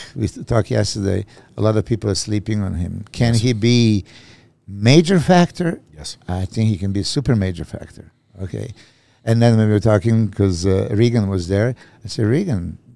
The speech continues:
Speaker 1: you and Derek
Speaker 2: You're a
Speaker 1: look
Speaker 2: taller
Speaker 1: very much."
Speaker 2: version of Derek.
Speaker 1: Yeah, y-, you guys look exactly like it. I mean, this is, uh, as aesthetics as, as they come. Derek has probably the best front and back double biceps in the show.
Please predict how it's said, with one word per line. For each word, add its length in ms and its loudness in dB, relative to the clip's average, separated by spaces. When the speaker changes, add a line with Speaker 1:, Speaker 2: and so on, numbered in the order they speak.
Speaker 1:
you 380 -6
and 220 -2
Derek 580 -6
Speaker 2:
You're 80 -6
a 60 0
Speaker 1:
look 100 -8
Speaker 2:
taller 200 4
Speaker 1:
very 100 4
much." 100 4
Speaker 2:
version 180 0
of 80 -2
Derek. 300 -4
Speaker 1:
Yeah, 160 2
y-, 40 6
you 420 2
guys 440 2
look 280 0
exactly 460 -2
like 240 0
it. 100 2
I 60 2
mean, 180 2
this 220 2
is, 260 0
uh, 320 0
as 180 -2
aesthetics 600 -2
as, 260 -2
as 280 -4
they 120 -4
come. 400 -2
Derek 400 4
has 540 2
probably 320 0
the 100 -4
best 340 0
front 340 0
and 180 0
back 140 0
double 200 0
biceps 580 -4
in 120 -6
the 80 -6
show. 380 -8